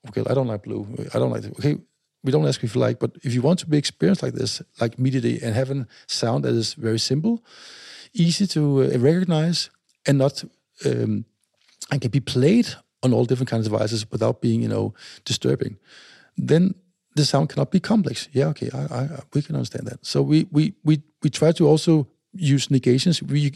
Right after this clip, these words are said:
you cannot sound like this. So that leaves, uh, us within this range of sounds or harmonies, et cetera. So then we also discuss, you know, is it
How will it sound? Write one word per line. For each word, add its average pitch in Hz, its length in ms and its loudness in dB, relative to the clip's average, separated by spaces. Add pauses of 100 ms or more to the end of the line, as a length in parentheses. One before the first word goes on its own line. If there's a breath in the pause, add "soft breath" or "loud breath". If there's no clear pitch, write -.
you 147 60 2
cannot 143 260 4
sound 117 300 0
like 107 100 -10
this. 113 180 -6
So - 300 -4
that 139 160 4
leaves, 143 500 4
uh, 123 260 4 (140)
us - 160 -4
within 131 240 2
this 147 200 -2
range 131 260 2
of 120 100 -2
sounds 120 380 -2
or 113 200 2 (600 loud breath)
harmonies, 123 600 2
et - 120 -6
cetera. - 280 -2 (680 loud breath)
So 139 280 6
then 143 160 6
we 170 140 8
also 147 240 8
discuss, 143 480 2
you 143 80 2
know, 123 440 2 (260)
is 139 140 6
it 131 200 0